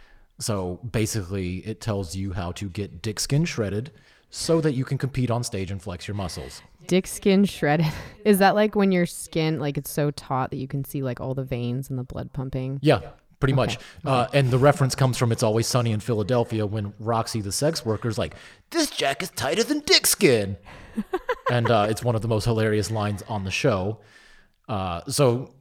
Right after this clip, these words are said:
Speaker 1: yeah, so getting dick skin shredded is what you do, uh, for
Speaker 2: Mm-hmm.
Speaker 1: a bodybuilding competition. And depending on what division you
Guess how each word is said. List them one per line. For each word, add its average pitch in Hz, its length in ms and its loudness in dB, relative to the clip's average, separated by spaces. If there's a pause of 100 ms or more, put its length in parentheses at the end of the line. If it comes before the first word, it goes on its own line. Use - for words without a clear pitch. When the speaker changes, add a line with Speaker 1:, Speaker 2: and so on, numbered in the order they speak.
Speaker 1:
yeah, 120 240 2
so 110 180 -4
getting 113 280 -2
dick 113 160 -2
skin 110 200 -2
shredded 107 400 -4
is 104 220 -6
what 110 280 -6
you 107 140 -8
do, 104 380 -6 (440)
uh, 101 200 -6
for 107 240 0
Speaker 2:
Mm-hmm. 175 80 2
Speaker 1:
a - 80 6
bodybuilding 90 360 -4
competition. 85 540 -6
And 95 240 -4
depending 104 460 0
on 95 180 -4
what 98 240 -6
division 95 480 -4
you 87 320 -6